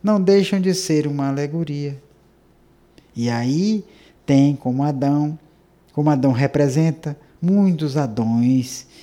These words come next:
e como Adão único pode ser um símbolo. É preciso ler a obra complementar de Rostani para podermos apreciar devidamente o episódio da Gênese.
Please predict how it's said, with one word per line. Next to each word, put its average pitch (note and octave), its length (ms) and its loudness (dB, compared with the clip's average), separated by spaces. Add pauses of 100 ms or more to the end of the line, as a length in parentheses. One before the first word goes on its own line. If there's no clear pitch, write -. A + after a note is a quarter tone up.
(100)
e D#3+ 80 -6
como F3+ 320 0
Adão D#3 340 2
único G3 480 0
pode F3 260 0
ser D#3+ 540 -4 (540)
um C3+ 100 -8
símbolo. A2+ 640 -8 (3000)
É D#3 100 0
preciso F#3+ 520 0
ler F3 300 2
a C#3+ 120 0
obra B2+ 420 -4
complementar B2 720 -6
de A2+ 100 -8
Rostani A#2+ 680 -8 (480)
para D3+ 180 -2
podermos E3 500 -2
apreciar D#3 560 -2
devidamente D#3 840 0
o - 20 0
episódio C3 580 -2
da C3 200 -4
Gênese. G2+ 800 -8